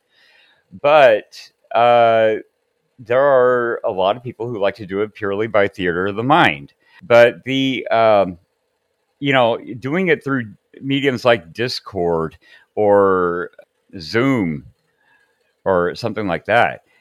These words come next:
you know, you can do a D and D game just purely theater of the mind.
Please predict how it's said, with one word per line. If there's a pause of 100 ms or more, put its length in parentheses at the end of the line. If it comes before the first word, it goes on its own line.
(120)
you
know,
you
can
do
a
D
and
D
game (1200)
just
purely
theater
of
the
mind.